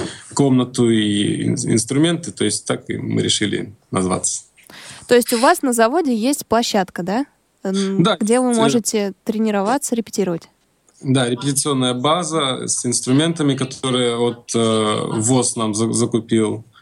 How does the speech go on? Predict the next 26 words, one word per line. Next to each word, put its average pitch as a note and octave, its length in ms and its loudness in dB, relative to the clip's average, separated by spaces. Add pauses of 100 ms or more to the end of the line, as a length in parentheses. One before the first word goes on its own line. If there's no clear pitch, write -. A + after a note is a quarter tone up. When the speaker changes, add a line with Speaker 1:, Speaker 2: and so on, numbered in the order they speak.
(400)
Speaker 1:
И, - 180 2
в D#3+ 60 -6
принципе, B2 600 -2
все A2 460 -2
здесь A2 200 0
проходит. A2+ 480 -4 (720)
Speaker 2:
Александр, A3+ 600 2
а A3 260 2
среди A#3+ 360 -2
студентов, B3 520 0
которые G#3 340 0
с - 100 -2
вами G#3+ 200 2
учатся, F#3+ 960 -4 (320)
м, G3+ 640 -4 (680)
ну, D#4 180 2
и B3 160 0
музыкантов, A#3 640 2
да, A3 160 2
которые G#3+ 280 0
с - 80 0
вами G#3+ 260 0
играют, G#3 420 2 (160)
э, F#3+ 200 -4
есть A#3+ 360 -4
ли, A#3 340 -2